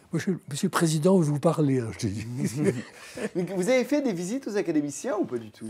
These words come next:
Speaker 1: Euh, oui, alors maintenant, ça, ça, j'en ai fait six, mais actuellement, ça, c'est sorti d'usage. On
Speaker 2: Ah
Speaker 1: juge
Speaker 2: oui ?
Speaker 1: sur les œuvres, oui. Alors, c'est, c'est obligatoire en principe. Enfin non, en principe, c'est défendu.
Speaker 2: Mhm.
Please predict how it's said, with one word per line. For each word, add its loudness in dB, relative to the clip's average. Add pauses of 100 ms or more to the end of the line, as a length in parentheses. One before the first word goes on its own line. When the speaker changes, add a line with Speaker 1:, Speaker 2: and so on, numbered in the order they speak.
Speaker 1:
Euh, -6
oui, 8
alors 8
maintenant, 6
ça, 8
ça, 0 (500)
j'en 2
ai 6
fait 4
six, 4 (160)
mais 8
actuellement, 6
ça, 4 (480)
c'est -8
sorti -2
d'usage. -4
On -2
Speaker 2:
Ah 4
Speaker 1:
juge 8
Speaker 2:
oui ? 0
Speaker 1:
sur 6
les 2
œuvres, 0
oui. -10 (640)
Alors, -10
c'est, -4
c'est 4
obligatoire 6
en 2
principe. 4 (340)
Enfin 8
non, 8 (220)
en -2
principe, 6
c'est -2
défendu. 2 (180)
Speaker 2:
Mhm. -2